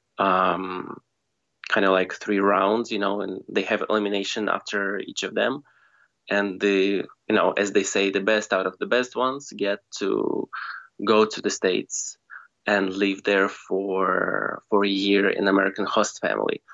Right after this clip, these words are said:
So the, the point of the program is, is exchange, like, it's called Future Leaders of Exchange, but they're not talking about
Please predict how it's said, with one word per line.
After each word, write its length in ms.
So 180
the, 140
the 140
point 400
of 100
the 80
program 520
is, 400
is 380
exchange, 840
like, 280
it's 120
called 260
Future 300
Leaders 380
of 180
Exchange, 840
but 220
they're 320
not 240
talking 280
about 360